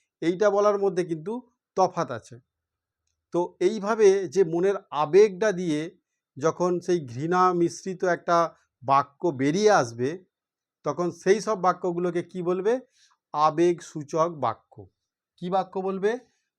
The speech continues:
আবেগসূচক বাক্য, আবেগসূচক বাক্য। যেমন, ছি, শেষে কিনা তুমি এ কাজ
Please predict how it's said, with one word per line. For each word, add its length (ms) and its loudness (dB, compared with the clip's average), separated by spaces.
আবেগসূচক 1120 0
বাক্য, 320 -6
আবেগসূচক 960 -2
বাক্য। 260 -8
যেমন, 280 2
ছি, 160 -4
শেষে 340 2
কিনা 180 4
তুমি 240 2
এ 20 4
কাজ 120 6